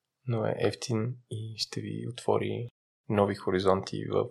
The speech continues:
живота, в кариерата и във всичко.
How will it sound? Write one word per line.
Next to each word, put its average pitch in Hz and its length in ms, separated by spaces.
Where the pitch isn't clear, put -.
живота, 120 540
в - 80
кариерата - 720
и 117 80
във 123 80
всичко. - 440